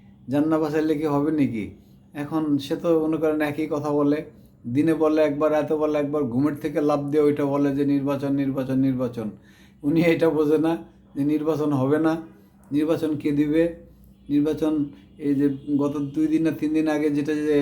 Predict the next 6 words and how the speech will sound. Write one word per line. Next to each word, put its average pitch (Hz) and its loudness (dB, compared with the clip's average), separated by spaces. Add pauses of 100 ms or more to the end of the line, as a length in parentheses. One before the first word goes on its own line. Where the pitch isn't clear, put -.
(360)
ইয়েতে, 139 0 (580)
আহ, 123 -6
কি 139 -2
বলে, 143 0 (840)
বাড্ডার 143 0
এখানে 156 0